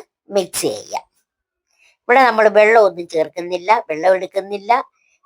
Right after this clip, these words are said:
വെള്ളത്തിൻ്റെ ആവശ്യമേ ഇല്ല. അല്പ എണ്ണയ്ക്കകത്ത് നമ്മൾ കടുക് പൊട്ടിച്ചിട്ടാണ് ഉള്ളി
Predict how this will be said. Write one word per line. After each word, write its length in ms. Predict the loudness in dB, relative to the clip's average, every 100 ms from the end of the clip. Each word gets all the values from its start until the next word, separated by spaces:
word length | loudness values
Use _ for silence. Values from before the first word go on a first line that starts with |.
| -2
വെള്ളത്തിൻ്റെ 520 | 2 2 0 -2 2
ആവശ്യമേ 680 | 4 4 2 -4 -4 -2 -2 -2 -4
ഇല്ല. 180 | -10 -20 -20 _ _ _ _
അല്പ 460 | 0 0 -6 _ 0 0 -6
എണ്ണയ്ക്കകത്ത് 680 | -8 -10 -4 -4 -4 -10 -14
നമ്മൾ 220 | -12 -14 -12
കടുക് 280 | -10 -10 -12
പൊട്ടിച്ചിട്ടാണ് 800 | -18 -20 -20 -16 -14 -6 -6 -6 -16 _ _ _ _ _ _
ഉള്ളി 300 | -12 -6 -2